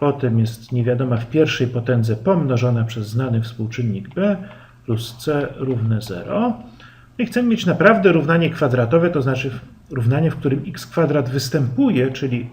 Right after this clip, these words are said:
zakładamy zawsze, że a jest różne od zera. No i okazuje się, że istnieją wzory, które pozwalają w zależności od a, b i c podać x.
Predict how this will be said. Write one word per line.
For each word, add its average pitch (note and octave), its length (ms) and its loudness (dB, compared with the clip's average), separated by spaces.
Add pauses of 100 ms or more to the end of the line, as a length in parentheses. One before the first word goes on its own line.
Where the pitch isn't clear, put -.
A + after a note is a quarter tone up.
(140)
zakładamy C3 580 -2
zawsze, A#2+ 320 -2
że A2+ 220 -6
a B2 240 -4 (480)
jest A#2+ 240 -4
różne A#2 360 -2
od A2+ 140 -4
zera. - 280 -16 (2250)
No D4+ 60 2
i C#4 80 6
okazuje E3+ 480 6
się, E3 140 0
że D3 220 2 (380)
istnieją D3 520 2
wzory, F#3 480 6
które C#3+ 380 2 (520)
pozwalają B2+ 800 2 (300)
w A#2+ 80 -6
zależności B2+ 600 2
od A2 100 2 (100)
a, D#3 200 4
b C3 200 2
i A2 240 -6
c D3+ 440 0 (960)
podać A#2+ 600 -2
x. - 500 -8